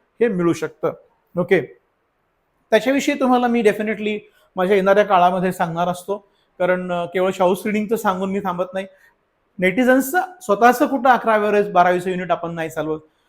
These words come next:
पण लातूरमधल्या सगळ्या चांगल्या युनिट्सबद्दल मी तुम्हाला माझ्या पुढच्या काही व्हिडिओमधनं निश्चित सांगणार असतो. तुर्तास बघूयात की आपला फेज वन जो आहे नेटिझन्समधला, अ, याचा शाहू स्क्रीनिंगचा, तो टप्पा दोन नोव्हेंबरपासून सुरू होतोय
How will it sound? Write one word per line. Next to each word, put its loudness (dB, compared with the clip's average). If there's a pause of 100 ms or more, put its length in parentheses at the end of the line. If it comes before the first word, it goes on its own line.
(160)
पण 0 (360)
लातूरमधल्या 0
सगळ्या 0
चांगल्या 0
युनिट्सबद्दल -4
मी -10
तुम्हाला -8
माझ्या -8
पुढच्या -8
काही -4
व्हिडिओमधनं -6 (400)
निश्चित -12
सांगणार -2
असतो. -4 (340)
तुर्तास 4
बघूयात 4
की -2
आपला 4
फेज 0
वन 4
जो 2
आहे 4
नेटिझन्समधला, -4 (480)
अ, -4 (840)
याचा 2
शाहू 0
स्क्रीनिंगचा, -4 (500)
तो 4
टप्पा 2
दोन 2
नोव्हेंबरपासून 2
सुरू -6
होतोय -6